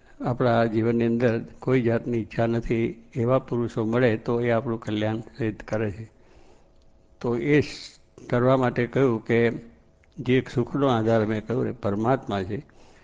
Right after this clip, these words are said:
એ પરમાત્માનો અનુભવ આપણને થાય, આત્માનો અનુભવ થાય ત્યારે આપણને પછી આ બધી વસ્તુની અંદરની મમતા છે, આસક્તિ છે, છૂટી જાય છે. એટલે પછી ગમે એટલું આપણા જીવનની અંદર આધ્યાત્મિક મનનું દુઃખ આવી જાય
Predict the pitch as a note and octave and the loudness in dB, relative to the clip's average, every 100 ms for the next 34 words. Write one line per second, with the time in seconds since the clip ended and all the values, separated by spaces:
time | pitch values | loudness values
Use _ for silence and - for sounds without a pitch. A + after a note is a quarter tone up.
0 | - - B2+ B2 G#2+ A2 C#3 D#3+ - C#3+ | -14 -2 -2 0 -2 0 0 0 0 0
1 | C3 B2 B2 A#2 A#2+ A2 A2 G2+ G#2+ G2 | 2 2 2 4 4 2 0 -4 0 0
2 | A2 - C#3+ D3 C3+ B2 A#2 A2 A2+ G#2 | 0 0 0 2 2 2 0 -2 -2 -2
3 | - A2+ A#2+ G#2+ A#3 F3+ A#2 A2+ A2+ A2 | 0 2 4 2 -2 -4 -2 -2 -2 -2
4 | G2+ - A2 G#2+ - - _ - B2 A#2 | -4 0 0 -2 -6 -20 _ -2 0 2
5 | A#2 C#3 B2+ - C3 C3 F3 - - - | 2 2 2 0 -2 -2 -4 -10 -20 -6
6 | B2 A#2 A2+ A#2 B2 B2 A2 A2 A2+ - | 0 0 2 0 2 2 2 0 -2 0
7 | B2 A#2+ C3+ B2+ A2 G#2 B2 - B2 A2+ | 2 2 0 0 0 0 -2 -2 -2 -2
8 | B2 A2 A2+ G#2 G2 F#2 G2 B2 - - | -2 -2 -4 -2 -2 -2 -4 -8 -18 -20
9 | - - - _ _ _ - C3 B2+ A2 | -20 -20 -20 _ _ _ -4 0 0 0
10 | C#3+ B2 B2 D3 C#3+ D3 C3+ B2+ C3+ C3+ | 0 2 4 4 4 4 4 4 4 4
11 | C3 A#2 B2 B2+ B2+ C3 B2+ G#2+ G#2 A#2+ | 4 2 4 4 4 4 4 4 2 2
12 | B2+ B2 B2 A#2+ A2 A2 A#2 A#2 B2 B2 | 2 2 -2 -2 -2 0 0 0 0 0
13 | A#2 A2+ A2 G2+ G#2+ G2+ G2 | -2 -2 0 2 4 2 2